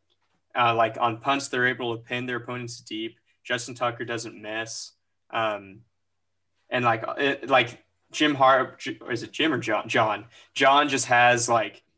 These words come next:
the coverage units ready to go. And I think, I think that is, like, a very underrated part of this Ravens team year in, year out. But moving on. Um,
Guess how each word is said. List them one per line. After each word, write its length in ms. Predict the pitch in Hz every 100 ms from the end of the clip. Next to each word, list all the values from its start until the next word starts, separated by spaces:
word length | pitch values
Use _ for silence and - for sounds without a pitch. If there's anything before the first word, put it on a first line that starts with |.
| _ _ - _ _
the 80 | 135
coverage 500 | 120 123 120 123 117
units 360 | 110 110 107 -
ready 240 | 110 104
to 80 | 95
go. 340 | 104 104 101 117
And 120 | 131
I 60 | 139
think, 240 | 185 175
I 180 | 147 131
think 300 | 120 165 160
that 200 | 139 127
is, 160 | 120 120
like, 160 | 113
a 60 | 120
very 380 | 131 135 127 - _ _ -
underrated 520 | 131 127 120 123 120 120
part 220 | 117 117
of 100 | 110
this 160 | 113
Ravens 400 | 113 110 117 117 -
team 280 | 120 110
year 220 | 117 120 113
in, 120 | 107
year 200 | 107 104
out. 200 | 104 - _ _ _ _ _ _ _ _ _ - _ _ _ _ _ _
But 280 | - 120 120
moving 300 | 131 127 120
on. 260 | 113 110 117 _ _ _ _ -
Um, 560 | 139 139 131 123 113